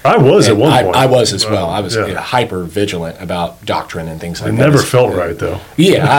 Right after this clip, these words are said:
Speaker 2: always knew it was
Speaker 1: <laughs>
Speaker 2: off, and it, it made me a not nice person. But we'll talk about that on another podcast.
Speaker 1: Sure.
Speaker 2: But anyway, uh, we've both, I think, grown to a place of fluidity in our beliefs where we're, we're always asking questions and seeking answers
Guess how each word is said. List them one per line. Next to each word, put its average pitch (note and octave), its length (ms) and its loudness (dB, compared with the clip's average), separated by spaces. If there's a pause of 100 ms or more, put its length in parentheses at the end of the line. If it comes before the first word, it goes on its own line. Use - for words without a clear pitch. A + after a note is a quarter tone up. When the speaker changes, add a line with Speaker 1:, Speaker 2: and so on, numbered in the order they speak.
Speaker 2:
always C3+ 200 4
knew C3+ 140 4
it C3 100 0
was A#2+ 140 -4
Speaker 1:
<laughs> G#2 140 -4
Speaker 2:
off, G#2+ 180 -8
and A#2+ 100 0
it, A#2+ 160 -4
it C3 120 0
made B2 180 -2
me A2 120 -2
a G2+ 40 -2
not F#2+ 180 -6
nice F#2 220 -8
person. F2+ 320 -10
But A2+ 240 0 (320)
we'll B2 140 -4
talk A2 160 -4
about G#2 140 -2
that G2+ 120 -4
on F#2 100 -8
another F2+ 280 -8
podcast. E2 160 -8
Speaker 1:
Sure. G2+ 180 0 (120)
Speaker 2:
But C#3+ 120 4
anyway, A2+ 500 2
uh, G2 300 -8
we've A2+ 240 -4
both, A2 300 -2
I G2+ 80 -6
think, G#2+ 180 -6
grown A2 240 -4
to G2+ 80 0
a G#2 160 6
place C3+ 240 2
of F#2+ 80 -8
fluidity G2+ 540 -4
in F#2 80 -8
our F2 120 -6
beliefs F2 380 -8
where F#2 100 -8
we're, F2+ 220 -8 (220)
we're G#2 120 2
always G2 280 -2
asking G2 420 -8
questions F#2 420 -8
and F2 140 -8
seeking F2+ 400 -8
answers F#2 500 -8